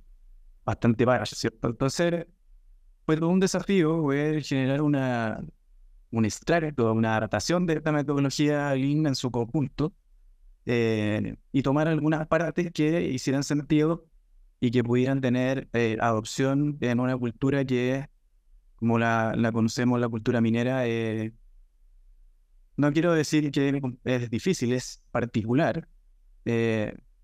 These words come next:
y por lo que significa el trabajo en la minería en general. Eh,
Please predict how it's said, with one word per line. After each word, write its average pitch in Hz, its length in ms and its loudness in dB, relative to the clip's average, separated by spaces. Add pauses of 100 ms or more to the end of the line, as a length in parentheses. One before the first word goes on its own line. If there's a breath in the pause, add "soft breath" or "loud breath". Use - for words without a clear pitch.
(280)
y 127 260 2
por 139 120 0
lo 139 100 2
que 135 60 -2
significa 151 400 0
el 208 80 0
trabajo 170 380 0
en 123 100 2
la 113 100 2
minería 110 440 2 (140)
en 120 100 -2
general. 104 440 0 (300)
Eh, 104 600 -2